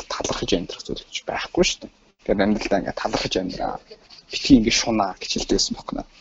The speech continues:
Тэгэд би бол ойлгодог байсан. Тэгэд би энэ сүүлийн гурав, дөрвөн сарын хувьд ингээд уншиж байгаа ч гэдэг юм уу. Ер нь уншиж байгаа зүйлүүдээс хараа жоохон дотгошоо өнгөйгөөд ингээд харах юм бол аавын хэлээд идэг тэр зүйлийг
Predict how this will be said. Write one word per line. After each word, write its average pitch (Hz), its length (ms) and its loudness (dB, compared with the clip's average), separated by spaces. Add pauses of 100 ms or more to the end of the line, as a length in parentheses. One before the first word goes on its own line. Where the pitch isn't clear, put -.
(1000)
Тэгэд 185 200 6
би 151 120 8
бол 107 300 4 (100)
ойлгодог 110 400 -2
байсан. - 200 -16 (120)
Тэгэд 160 240 8 (120)
би 180 120 2 (920)
энэ 262 160 10 (100)
сүүлийн 254 680 6
гурав, 110 280 2
дөрвөн 107 280 -2
сарын 104 320 -4
хувьд 101 200 -6
ингээд 104 240 -2
уншиж 104 360 -4
байгаа 107 320 -4
ч - 60 -18 (100)
гэдэг 110 240 -4
юм 107 160 -6
уу. 107 140 -8 (560)
Ер 302 140 6
нь 294 200 6 (360)
уншиж 120 280 2
байгаа 131 200 4
зүйлүүдээс 113 480 0
хараа 107 280 -4
жоохон - 240 -10
дотгошоо - 400 2
өнгөйгөөд 107 440 4
ингээд 95 240 -2
харах - 240 -10
юм 95 160 -2
бол - 240 -10 (580)
аавын 143 420 2
хэлээд 110 400 -4
идэг - 200 -8
тэр - 160 -16
зүйлийг - 360 -8